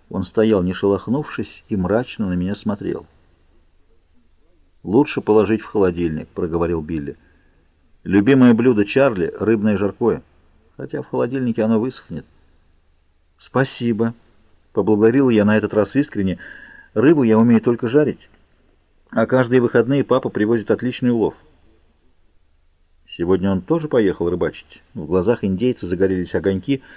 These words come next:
наверное, на обычное место. "Нет", — без запинки соврала я,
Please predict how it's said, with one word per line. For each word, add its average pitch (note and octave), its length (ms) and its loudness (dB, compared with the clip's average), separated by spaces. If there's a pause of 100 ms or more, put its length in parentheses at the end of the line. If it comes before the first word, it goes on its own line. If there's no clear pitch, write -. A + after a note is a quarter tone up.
(380)
наверное, A2 420 2
на A2+ 140 4
обычное A#2+ 380 -2
место. D3 360 -8 (760)
"Нет", — E3+ 380 2 (220)
без A#2+ 200 -2
запинки C#3 420 0
соврала C3+ 420 4
я, B2+ 180 4